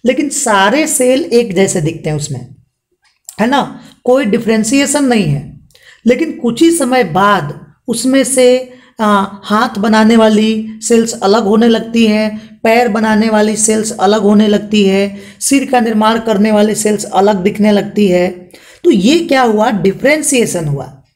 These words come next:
है ना। तो मैंने क्या बताया कि सेल का डिवीजन होता है एम्ब्रियोजेनेसिस में, फिर उसके बाद डिफरेंशिएशन होता है, है ना। ये दोनों काम एम्ब्रियोजेनेसिस के पार्ट हैं।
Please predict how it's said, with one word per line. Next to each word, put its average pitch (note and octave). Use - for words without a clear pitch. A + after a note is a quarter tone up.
है B3
ना। D#4+
तो C4+
मैंने G3
क्या B3+
बताया -
कि A#3+
सेल A#3
का C#4
डिवीजन G3
होता A#3
है B3
एम्ब्रियोजेनेसिस G#3+
में, C4+
फिर E4+
उसके C4
बाद F#3+
डिफरेंशिएशन A#3+
होता D3+
है, A#2+
है F#3
ना। D4
ये -
दोनों G3
काम G#3
एम्ब्रियोजेनेसिस G#3
के D4+
पार्ट F#3
हैं। G3